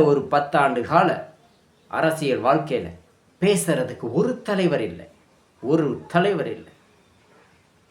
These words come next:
ஏன்? மக்கள் பத்தியும் இனத்தை பத்தியும் மொழியை பத்தியும் கவலை கொண்டு பேசுகிற ஒரே மாமனித தலைவர் செந்தமிழ் சீமான் தான். அவர் தலைவர் கிடையாது, சாரி, அவர் ஒரு தமிழ-, தமிழ் மக்களின்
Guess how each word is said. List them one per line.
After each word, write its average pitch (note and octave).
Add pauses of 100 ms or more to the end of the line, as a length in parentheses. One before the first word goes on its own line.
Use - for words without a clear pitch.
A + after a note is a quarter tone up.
(960)
ஏன்? E3+ (1160)
மக்கள் C#3+
பத்தியும் A#2+ (540)
இனத்தை E3
பத்தியும் B2
மொழியை F3
பத்தியும் A#2+ (160)
கவலை G3+ (100)
கொண்டு E3+
பேசுகிற C3 (180)
ஒரே E3+ (160)
மாமனித A#2+
தலைவர் D3 (140)
செந்தமிழ் B2
சீமான் G3
தான். - (320)
அவர் C#3+ (120)
தலைவர் C4
கிடையாது, C#3+
சாரி, D3 (140)
அவர் B2 (100)
ஒரு A2 (400)
தமிழ-, F#3+ (440)
தமிழ் A3+
மக்களின் E3+